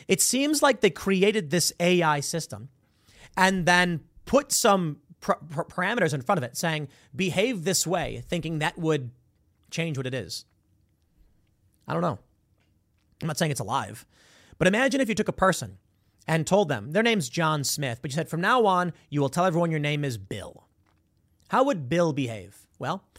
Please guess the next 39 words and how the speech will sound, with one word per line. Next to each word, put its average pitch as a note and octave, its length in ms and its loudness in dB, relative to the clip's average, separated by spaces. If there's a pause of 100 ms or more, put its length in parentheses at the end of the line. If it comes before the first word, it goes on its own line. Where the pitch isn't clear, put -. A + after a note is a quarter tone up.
(280)
Bill's D#3 320 6
working E3 380 4
the C#3+ 60 -4
counter E3+ 340 0
at C3+ 80 0
a - 20 -4
McDonald's. C3 680 -2 (720)
You, D3 240 2
you D#3+ 120 2
tell F#3+ 260 4
him F#3 300 2
that D#3 240 0
he E3+ 160 0
is E3 120 0
supposed E3 540 0
to C#3 400 -2
flip D#3 300 -4
burgers. A2 500 -4 (160)
And D#3 100 -4
then D3 140 -2
one G3+ 160 -2
day G#3 120 2
someone F#3 280 0
walks E3+ 300 0
in D3+ 120 -4
and C#3+ 200 -6
sees D3 180 -4
the C3+ 80 -2
name C#3+ 300 -2
tag, A#2 400 -6
Bill, C3+ 340 -4 (300)
and D3+ 160 0
they D3+ 80 0
say, C#3+ 420 -2 (140)
"Your D3+ 180 -2
real F3 220 0
name D3 180 -2
is A#2+ 100 -6
John." A2 420 -8